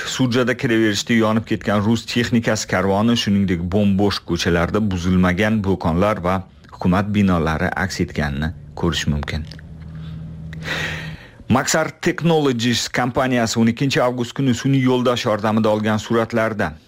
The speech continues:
Kursk viloyatida rus qo'shinlari Seleksionniy va Lgov shaharlariga yetmasdan xandaqlar qaziyotgani aks etgan. Rossiya qo'mondonlari Kursk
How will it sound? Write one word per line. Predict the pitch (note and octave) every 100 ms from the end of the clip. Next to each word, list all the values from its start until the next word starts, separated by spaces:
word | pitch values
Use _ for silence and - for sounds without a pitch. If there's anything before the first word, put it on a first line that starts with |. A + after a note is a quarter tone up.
| -
Kursk | B2+ B2 -
viloyatida | A2+ G#2+ G2 A2 B2 A2+
rus | C3+ C3+
qo'shinlari | C#3 - A#2 A#2 F#2+ D2+ -
Seleksionniy | A2 G2 - A2+ B2+ C#3 C3 G#2
va | G2+
Lgov | G2 F#2+ B2+ B2+ -
shaharlariga | - G2 F#2+ F#2 F#2 G#2 A#2
yetmasdan | G#2 F#2+ - A2+ A#2 - - -
xandaqlar | A2 A#2+ A#2+ - G#2+ A2+ -
qaziyotgani | A2+ A#2 A#2+ G#2+ G#2 F#2+ F#2
aks | - E2+
etgan. | - D#2 D#2 _ _ - - - - G2
Rossiya | B2 C3 C#3 -
qo'mondonlari | A#2+ A#2 A2 G#2+ G#2 B2 C#3
Kursk | - C3+ -